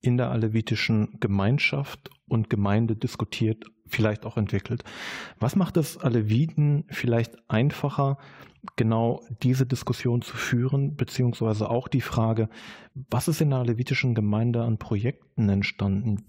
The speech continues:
Wie ist Integration durch die Gemeinde, auch politische Integration, abgelaufen?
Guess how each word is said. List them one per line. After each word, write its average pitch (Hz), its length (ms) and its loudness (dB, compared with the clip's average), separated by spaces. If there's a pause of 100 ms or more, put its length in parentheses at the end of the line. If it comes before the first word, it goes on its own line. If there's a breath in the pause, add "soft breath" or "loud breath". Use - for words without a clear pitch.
(100)
Wie 139 220 2
ist - 320 -4
Integration 120 760 -2
durch 113 160 -2
die 123 80 -2
Gemeinde, 110 680 2
auch - 200 -6
politische - 420 0
Integration, 107 680 -2
abgelaufen? - 600 -4